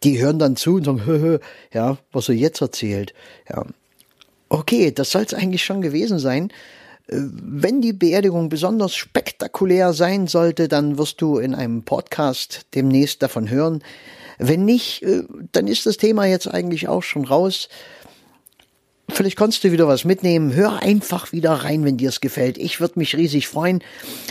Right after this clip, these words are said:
Ich hoffe ja, ich halte weiter durch und mache immer, immer weiter. Das hängt aber auch ein bisschen davon ab,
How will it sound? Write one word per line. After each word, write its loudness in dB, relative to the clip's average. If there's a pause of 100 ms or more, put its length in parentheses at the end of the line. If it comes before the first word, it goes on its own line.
(140)
Ich 2
hoffe 0
ja, 4
ich 0
halte 2
weiter 0
durch 2
und 0
mache 0
immer, 0
immer 2
weiter. 2
Das -4
hängt -2
aber 0
auch -6
ein -6
bisschen -2
davon 0
ab, -4